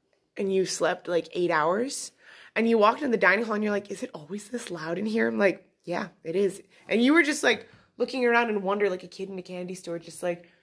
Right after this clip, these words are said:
"I never, I never even knew. Never knew what the world would, could be like."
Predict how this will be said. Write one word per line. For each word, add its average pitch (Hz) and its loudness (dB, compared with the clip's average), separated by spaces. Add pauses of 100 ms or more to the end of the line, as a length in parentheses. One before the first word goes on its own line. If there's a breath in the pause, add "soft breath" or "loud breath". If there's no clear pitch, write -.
(240 soft breath)
"I 175 -14
never, 165 -14 (340)
I - -20
never 170 -12
even 156 -12
knew. 185 -12 (580)
Never 190 -4
knew 226 0
what 247 2
the 214 2
world 247 0
would, 196 -8
could - -8
be 208 -2
like." 320 4